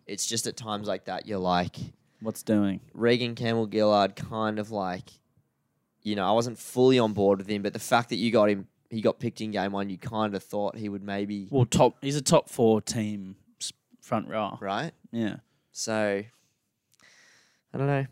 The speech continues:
Speaker 1: but we'll see. We'll see. I'm, I'm no Feli-, no Kafusi.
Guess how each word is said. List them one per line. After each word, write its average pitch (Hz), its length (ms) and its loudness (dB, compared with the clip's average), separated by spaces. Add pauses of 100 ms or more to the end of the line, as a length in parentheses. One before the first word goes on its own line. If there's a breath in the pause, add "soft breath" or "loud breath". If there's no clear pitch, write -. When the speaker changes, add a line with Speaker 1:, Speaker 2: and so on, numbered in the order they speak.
(160)
Speaker 1:
but 110 140 6
we'll 123 140 4
see. 117 340 2 (360)
We'll 117 140 2
see. - 140 4
I'm, 110 240 4
I'm 110 420 0 (1200)
no 120 140 4
Feli-, 113 420 -2
no 135 160 -4
Kafusi. 139 540 -12